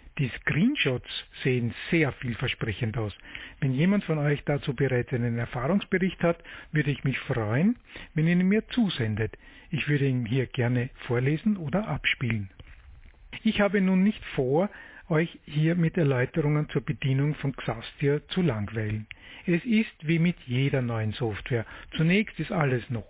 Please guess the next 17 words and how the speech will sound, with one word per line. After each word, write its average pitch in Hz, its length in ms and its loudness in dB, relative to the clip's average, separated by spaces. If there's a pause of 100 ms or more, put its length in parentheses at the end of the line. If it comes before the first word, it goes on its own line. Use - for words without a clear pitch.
unübersichtlich 196 960 2 (220)
und 143 140 0
später 147 500 0
wundert 147 320 0
man 139 160 2
sich, 139 260 -4 (300)
wie 139 100 2
man 139 180 2
sich 143 180 -4
zu 127 120 -6
Beginn 139 400 -2
bloß 131 300 0 (100)
so 165 80 2
ungeschickt 165 560 -2
hat - 140 -2
anstellen 113 540 0
können. 104 380 -2